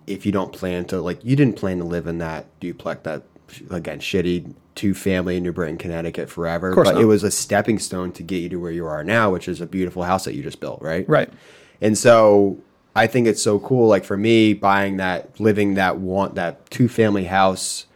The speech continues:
Speaker 1: I was able to save majority of my W two income to afford to buy that next property. So, you know, you kinda just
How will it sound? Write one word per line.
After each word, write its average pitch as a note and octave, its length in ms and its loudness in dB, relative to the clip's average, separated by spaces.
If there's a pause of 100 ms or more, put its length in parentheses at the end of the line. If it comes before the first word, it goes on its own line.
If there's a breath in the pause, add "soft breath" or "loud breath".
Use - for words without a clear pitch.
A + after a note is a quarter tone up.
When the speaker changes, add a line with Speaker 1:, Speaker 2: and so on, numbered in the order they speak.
(300 soft breath)
Speaker 1:
I A2 140 4
was A#2 160 6
able A2+ 200 4
to G2 140 -4
save G#2+ 680 2 (280)
majority A2 680 4
of E2+ 100 -4
my E2+ 340 -4 (100)
W F#2+ 340 0
two F2+ 220 -6
income E2+ 560 -4 (300 soft breath)
to G#2 120 2
afford G2+ 380 2
to F2+ 60 -8
buy F2+ 320 0
that E2+ 220 -6
next E2+ 280 -10
property. E2 680 -12 (400 soft breath)
So, G2+ 360 6
you G#2 160 2
know, G#2 160 2 (100)
you A2 100 0
kinda A2 300 0
just - 480 -2